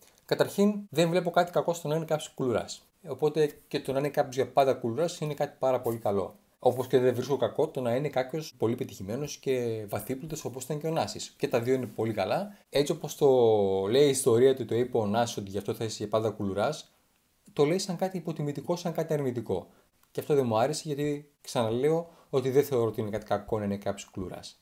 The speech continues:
Κάποιοι πρέπει να μας πουλάνε για τα κουλούρια τους. Από την άλλη είναι ότι ο κουλουράς,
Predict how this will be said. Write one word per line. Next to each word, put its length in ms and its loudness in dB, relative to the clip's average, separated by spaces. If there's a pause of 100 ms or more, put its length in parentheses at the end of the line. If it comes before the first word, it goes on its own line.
(140)
Κάποιοι 340 0
πρέπει 160 4
να 60 -2
μας 140 -4
πουλάνε 340 0
για 100 -4
τα 60 -12
κουλούρια 380 -2
τους. 280 -20 (300)
Από 200 0
την 140 2
άλλη 140 8
είναι 120 4
ότι 520 2 (160)
ο 100 2
κουλουράς, 560 2